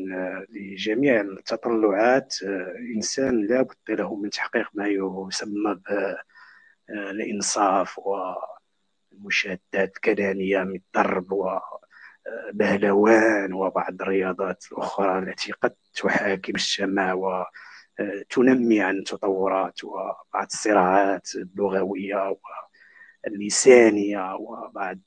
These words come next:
النحو والصرف وال-، والضمة وكسرة وارتفاع في ما يسمى،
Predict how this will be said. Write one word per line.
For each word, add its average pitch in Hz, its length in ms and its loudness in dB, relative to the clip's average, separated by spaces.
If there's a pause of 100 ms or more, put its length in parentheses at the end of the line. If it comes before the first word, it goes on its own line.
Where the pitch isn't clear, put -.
(100)
النحو 107 540 0
والصرف 98 840 -2
وال-، 95 300 -8 (720)
والضمة 98 1120 0
وكسرة - 1120 -2 (840)
وارتفاع 117 640 2
في - 160 -12 (520)
ما 117 140 -2
يسمى، 95 760 -2